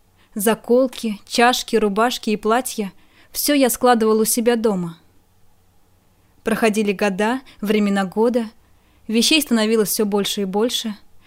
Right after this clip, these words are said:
От заколок до юбок, от юбок до белья.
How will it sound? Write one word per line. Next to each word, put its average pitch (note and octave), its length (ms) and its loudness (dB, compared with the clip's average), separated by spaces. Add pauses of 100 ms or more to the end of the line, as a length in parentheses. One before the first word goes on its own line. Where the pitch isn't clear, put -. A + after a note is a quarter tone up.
(100)
От G#3+ 160 -2
заколок C#4 460 0
до C#4 120 4
юбок, G#3+ 520 -2 (160)
от A3 220 -4
юбок A#3+ 400 2
до A#3+ 80 2
белья. G#3+ 540 -2